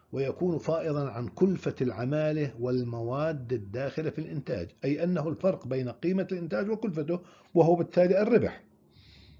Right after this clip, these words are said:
أدخل بيتي مفهوم فروقات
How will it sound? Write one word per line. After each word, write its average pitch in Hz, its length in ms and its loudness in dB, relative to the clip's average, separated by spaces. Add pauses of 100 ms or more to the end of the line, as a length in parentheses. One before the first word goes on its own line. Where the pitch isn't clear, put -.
(1120)
أدخل 247 320 8
بيتي 240 260 0
مفهوم 185 380 -2
فروقات 160 840 -2